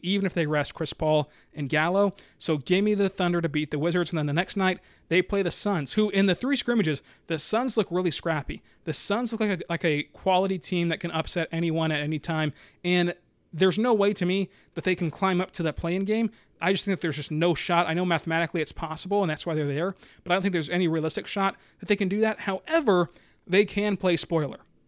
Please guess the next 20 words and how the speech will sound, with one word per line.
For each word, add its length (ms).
These 360
matchups 640
do 160
matter, 320
and 100
if 80
you 120
drop 260
a 60
game 320
you 120
shouldn't 360
drop 300
to 100
the 100
Suns, 460
and 100
that 140
causes 400
you 300